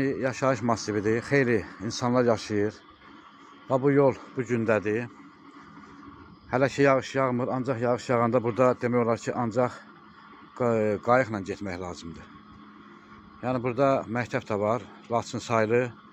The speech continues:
e, üzr istəyirəm, Laçın on nömrəli məktəbə gedən yoldur. Bax,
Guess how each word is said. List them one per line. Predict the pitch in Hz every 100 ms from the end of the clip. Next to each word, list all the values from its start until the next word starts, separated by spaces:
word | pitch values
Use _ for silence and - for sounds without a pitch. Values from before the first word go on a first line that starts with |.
| - - - - -
e, | 113 110 104
üzr | 117 113
istəyirəm, | 110 101 92 92
Laçın | 117 107 - 120 90 - - - - - - - - - - - - - - - 120
on | 131
nömrəli | 127 117 117 113
məktəbə | 117 107 120 113 113
gedən | 123 120 117
yoldur. | 104 90 104 113 131 - - - - - - - -
Bax, | -